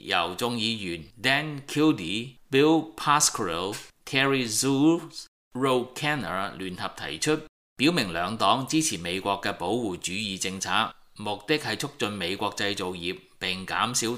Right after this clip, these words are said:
對頂級戰略對手嘅支持。美國繁榮聯盟嘅 Nick Iacovella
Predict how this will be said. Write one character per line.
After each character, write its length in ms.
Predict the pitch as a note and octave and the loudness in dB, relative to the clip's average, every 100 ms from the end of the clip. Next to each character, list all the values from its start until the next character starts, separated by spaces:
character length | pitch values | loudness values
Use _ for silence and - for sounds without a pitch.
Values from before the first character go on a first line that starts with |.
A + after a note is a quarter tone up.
| - | -2
對 200 | A#2+ A#2+ | 0 0
頂 260 | - G2+ B2+ | 2 -2 0
級 400 | C#3+ - A#2+ A2+ | -2 -2 -4 -2
戰 40 | |
略 120 | G#2 F2 | -2 -4
對 220 | G#2 G2 | -4 -4
手 280 | F#2 F2 A2+ | -2 -2 -2
嘅 120 | G2+ | -4
支 240 | G#2+ G#2 | -2 -2
持。 320 | G2+ D#2+ D2 - _ _ _ | -2 -4 -8 -12 _ _ _
美 140 | - C3+ | -2 4
國 160 | D3+ | 4
繁 320 | C#3+ G2 F2 | 4 0 -2
榮 240 | F#2 F2+ E2+ | -2 -6 -6
聯 200 | F2+ F#2 | -8 -6
盟 340 | F2+ E2+ F2+ | -4 -6 -2
嘅 180 | G#2+ A#2 - - - | 2 2 0 -14 -8
Nick 380 | C3 D3 C#3 - - | -2 -2 -2 -10 -2
Iacovella 1160 | A#2 C#3 C#3+ - A2 F#2 F#2+ B2 A#2+ D#2+ F2+ | 0 2 -2 -4 -6 -4 0 0 0 0 -4